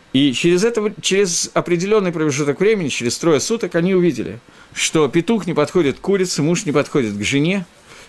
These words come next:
и что мир не может существовать таким образом, нету ни одного оплодотворённого яйца, которое нужно для больного. Всё, прекратится жизнь,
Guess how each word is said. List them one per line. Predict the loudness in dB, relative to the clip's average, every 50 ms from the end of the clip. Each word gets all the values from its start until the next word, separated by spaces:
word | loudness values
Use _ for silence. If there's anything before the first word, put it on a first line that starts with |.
| _ _ -2
и | 0 0
что | 2 0 0 0 2 2 4 4
мир | 4 2 2 2
не | 2 0
может | 0 0 -2 -2
существовать | -2 -2 -2 -2 -2 -2 -2 0 2 2 2 0
таким | -2 -4 -2 -2 0
образом, | 0 0 0 -2 -2 0 0 0
нету | 0 0 0 0 0
ни | 0 0
одного | 0 0 0 0 2 2 2
оплодотворённого | 2 2 0 -2 -2 -2 -2 0 2 2 2 2 2 2 2
яйца, | 0 0 -2 0 0 0 0
которое | 0 0 0 0 0
нужно | 2 0 0 -2 -2 -2 0
для | 2 2 2
больного. | 2 2 2 2 0 0 -2 -4 -6 -10 -14 -20 _ -20 -20 -20 -20 -20 -20 -20 -20 -20 -20 -20 -20 -20 -20 -20 -18 -14
Всё, | -6 0 2 4 4 4 2 0
прекратится | -2 -2 -2 -2 0 0 0 0 -2 -2 -2 0 0 0
жизнь, | 2 2 2 0 0 -2 -4